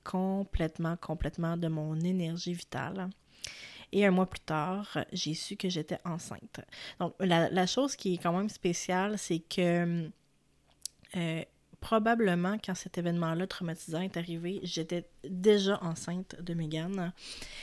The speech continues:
Mais j'avais fait un test de grossesse qui était négatif et j'ai eu mes règles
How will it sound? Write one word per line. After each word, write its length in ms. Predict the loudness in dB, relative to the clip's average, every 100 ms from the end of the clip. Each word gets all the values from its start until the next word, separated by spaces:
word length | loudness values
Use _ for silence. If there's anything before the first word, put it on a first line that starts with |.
| -10 2
Mais 420 | 4 6 6 6
j'avais 560 | 4 4 4 4 4 2
fait 180 | 2
un 60 | 2
test 240 | 4 4
de 60 | 4
grossesse 760 | 2 2 2 2 2 2 0 -2
qui 120 | -2
était 120 | 2
négatif 800 | 2 2 0 0 0 0 0 -6 2
et 220 | 4 4
j'ai 180 | 4 4
eu 80 |
mes 180 | 6 4
règles 600 | 4 0 0 -2 0 0